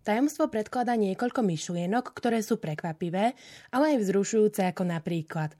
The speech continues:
„Ak sa budete dostatočne sústrediť na svoj cieľ, aj ho dosiahnete. Ak sa budete sústrediť na to, čo nechcete, to aj dostanete.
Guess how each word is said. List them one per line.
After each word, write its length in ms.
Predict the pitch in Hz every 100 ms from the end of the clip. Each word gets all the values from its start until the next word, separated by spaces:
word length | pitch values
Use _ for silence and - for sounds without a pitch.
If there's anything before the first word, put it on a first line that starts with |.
| - - -
„Ak 160 | - 208
sa 140 | - 196
budete 320 | 214 262 285
dostatočne 680 | 202 185 226 247 247 285
sústrediť 540 | 233 202 165 196 190 196
na 160 | 196 175
svoj 240 | - 247
cieľ, 400 | - 196 170 185 -
aj 140 | - 196
ho 100 | 202
dosiahnete. 800 | 185 175 214 180 170 156 170 151 _ - - -
Ak 160 | 190
sa 80 | -
budete 320 | 180 185 185
sústrediť 560 | 202 214 202 - 202 190
na 160 | 196 208
to, 140 | 269
čo 100 | -
nechcete, 540 | 190 185 - 214 240 240 - - _
to 100 | 302
aj 160 | 277 262
dostanete. 680 | 240 208 208 180 156 160